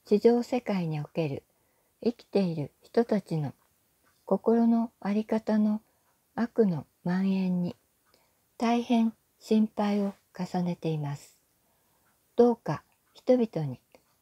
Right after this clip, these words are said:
強くあってほしいと思うし、目に見えない世界が本当の世界で、目に見える世界が仮の世界だという、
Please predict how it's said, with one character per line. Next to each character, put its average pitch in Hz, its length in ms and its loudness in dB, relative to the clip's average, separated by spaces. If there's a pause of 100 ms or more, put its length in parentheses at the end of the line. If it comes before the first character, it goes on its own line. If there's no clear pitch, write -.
(180)
強 247 220 6
く - 160 -6
あ 208 60 -4
っ 220 40 -8
て - 200 -8
ほ 196 140 -8
し 226 220 -2
い 220 40 -4
と 156 280 -6 (120)
思 170 280 -6
う 160 40 -6
し、 - 280 -10 (880)
目 240 140 4
に 233 140 4
見 190 180 0
え 233 100 2
な 220 160 2
い 185 60 -4
世 - 180 -6
界 165 300 -6
が 151 200 -10 (500)
本 233 220 0
当 240 240 2
の 226 160 2
世 220 160 -6
界 160 300 -6
で、 - 180 -12 (720)
目 240 140 4
に 226 140 4
見 180 200 0
え 226 120 2
る 214 240 -4
世 - 180 -8
界 170 300 -6
が - 180 -12 (540)
仮 214 260 0
の 240 120 2
世 247 180 0
界 175 260 -2
だ - 160 -10 (500)
と 202 140 0
い 196 140 2
う、 175 160 -4